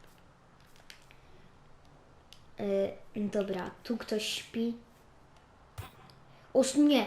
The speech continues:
nie, nie, nie, nie, nie, nie. Uderzyłem. Sorry.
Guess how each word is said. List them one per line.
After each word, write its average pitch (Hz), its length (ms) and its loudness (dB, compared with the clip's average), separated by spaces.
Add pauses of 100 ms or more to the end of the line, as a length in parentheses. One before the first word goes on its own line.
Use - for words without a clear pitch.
(160)
nie, 277 180 6
nie, 254 160 6
nie, 254 160 6
nie, 240 200 4
nie, 226 120 2
nie. 214 180 0 (140)
Uderzyłem. 220 560 0 (840)
Sorry. 220 480 -4